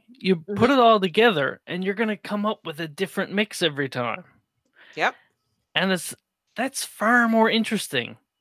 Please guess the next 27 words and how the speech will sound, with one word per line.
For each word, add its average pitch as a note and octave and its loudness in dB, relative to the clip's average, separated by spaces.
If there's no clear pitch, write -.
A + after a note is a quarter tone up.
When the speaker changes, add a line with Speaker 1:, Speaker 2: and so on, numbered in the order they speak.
Speaker 1:
than F3+ -4
getting F3 0
the C#3+ -14
same D#3+ -2
tropes - 0
over C3+ 0
and C3 0
over. - -4
I F3 2
mean, G#3 6
I E3 0
mean, E3+ 2
Colin A#3 2
and F#3+ 4
I D#3 6
have, D3 0
have C#3+ -4
kinda C#3+ -2
touched - -2
on C3 -2
this, C#3+ -6
but C#3+ -6
it's - -14
like C#3+ -4
getting F#3+ 6
away E3+ 6
from, D3+ -2